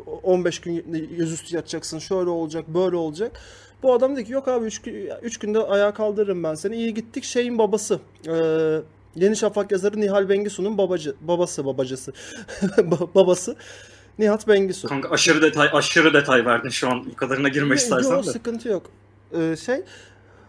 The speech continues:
Speaker 1: muayenehanesine gittik. İşte adamcağız yapacak ve bayağı da kibar bir adam. Abi neyse. Anesteziyi yaptı, test ediyor işte. Bacağıma dokunuyor. "Bunu hissediyor musun?"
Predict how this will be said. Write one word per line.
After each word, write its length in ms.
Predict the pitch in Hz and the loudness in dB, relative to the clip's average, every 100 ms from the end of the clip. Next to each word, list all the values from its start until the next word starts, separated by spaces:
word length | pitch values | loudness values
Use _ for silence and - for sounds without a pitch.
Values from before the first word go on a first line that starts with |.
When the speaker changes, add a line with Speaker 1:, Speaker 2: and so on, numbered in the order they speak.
| - | -2
Speaker 1:
muayenehanesine 720 | 269 277 262 233 208 226 240 | 4 4 4 0 -2 -4 -8
gittik. 340 | 254 - 190 | -10 -8 -8
İşte 160 | - 269 | -6 -6
adamcağız 500 | 240 233 226 226 226 220 | -4 -4 -2 -4 -4 -10
yapacak 420 | 226 226 262 285 | -8 -6 -6 -4
ve 280 | 311 226 226 | -6 -4 4
bayağı 220 | 294 254 | 6 6
da 40 | 269 | 0
kibar 380 | 254 254 254 | -2 0 0
bir 60 | 214 | 0
adam. 240 | 160 220 - - | 0 -4 -10 -12
Abi 260 | 247 226 277 | -8 -6 -6
neyse. 360 | 339 - 330 - _ _ _ _ _ _ - | -8 -4 -4 -4 _ _ _ _ _ _ 0
Anesteziyi 520 | 208 240 254 226 262 | 2 2 0 -4 -2
yaptı, 360 | 277 262 - 349 | 0 0 -2 -6
test 280 | 359 320 - | -2 -2 0
ediyor 240 | 147 143 | 0 0
işte. 300 | 127 - 135 - - - 185 | -4 -6 -8 -8 -14 -16 -4
Bacağıma 500 | 214 208 190 214 202 | -2 2 2 2 0
dokunuyor. 420 | 196 208 170 143 | 0 -2 -2 -2
"Bunu 160 | 202 233 | -2 -4
hissediyor 480 | 233 - 208 208 143 | -4 -2 0 0 0
musun?" 240 | 131 | -6